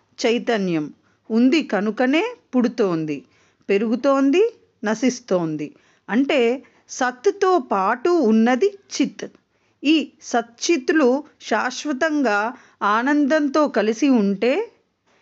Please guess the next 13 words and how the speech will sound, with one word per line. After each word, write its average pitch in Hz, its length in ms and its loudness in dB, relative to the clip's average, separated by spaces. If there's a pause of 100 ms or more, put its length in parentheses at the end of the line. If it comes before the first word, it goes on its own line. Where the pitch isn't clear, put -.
(100)
ఈ 277 180 4
మూడు 277 480 4
ఏకమైతే 277 960 0 (100)
అదే 247 460 -2
సచ్చిదానందం, 214 1080 -2 (520)
పరబ్రహ్మ 208 580 0
లక్షణం. 190 540 -4 (460)
సచ్చిదానందం 320 1120 0 (300)
శాశ్వతమైతే 226 1300 0 (320)
పరబ్రహ్మ 226 880 0 (340)
అశాశ్వతమైనప్పుడు 247 1500 -2 (260)
జీవుడు 214 680 -2 (560)
ఉన్నది 277 640 2